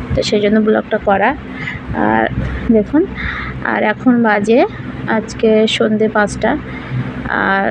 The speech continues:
দেখুন, আজকে আমি তালের বড়া বানাবো। তা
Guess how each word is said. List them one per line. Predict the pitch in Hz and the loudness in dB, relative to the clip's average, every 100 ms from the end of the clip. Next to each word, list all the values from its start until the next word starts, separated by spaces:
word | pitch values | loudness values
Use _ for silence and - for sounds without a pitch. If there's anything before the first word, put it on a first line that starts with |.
| - - 226 | -4 -4 2
দেখুন, | 220 - 240 | 2 4 4
আজকে | 214 208 - 233 214 | 4 0 -2 0 2
আমি | 214 269 349 - - - - - - - - - - - - - - - 247 269 - - | 2 2 0 -2 -8 -8 -10 -10 -10 -8 -8 -8 -8 -8 -8 -10 -2 2 4 2 -2 -2
তালের | 214 208 214 | 0 2 4
বড়া | 208 196 196 | 4 4 4
বানাবো। | 202 190 185 262 - - - - - - - - - - | 2 0 0 0 -2 -8 -8 -10 -12 -10 -10 -10 -10 -8
তা | - | -2